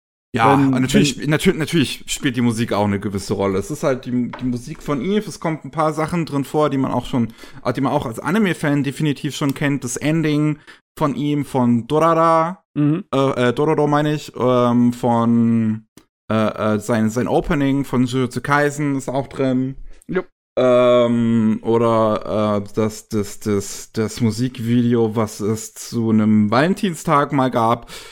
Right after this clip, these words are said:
Speaker 1: ist auch drin. Ähm, also, also da sind, da sind schon ein paar Songs drin, die man schon mal, äh, als Anime-Fan auch gehört hat. Ich höre jetzt sonst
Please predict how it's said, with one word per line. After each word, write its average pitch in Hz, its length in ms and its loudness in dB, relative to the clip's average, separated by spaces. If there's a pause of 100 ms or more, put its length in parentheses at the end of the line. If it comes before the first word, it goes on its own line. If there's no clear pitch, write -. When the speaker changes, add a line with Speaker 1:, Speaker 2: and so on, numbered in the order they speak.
Speaker 1:
ist 120 180 -4
auch 117 240 -2
drin. 110 520 0 (640)
Ähm, 104 1200 2 (1120)
also, 123 220 -2
also 107 200 -2
da 113 120 0
sind, 135 300 -2
da 120 80 4
sind 147 220 -4
schon 135 420 -2
ein 117 60 -4
paar 131 260 -2
Songs 131 340 0
drin, 131 200 2
die 139 60 2
man 127 140 2
schon 120 160 0
mal, 104 260 2
äh, 104 300 -2
als - 180 -4
Anime-Fan 180 520 0
auch 160 160 -6
gehört 147 300 -2
hat. 131 220 -2
Ich - 120 -10
höre 135 100 2
jetzt 127 180 0
sonst 135 340 -2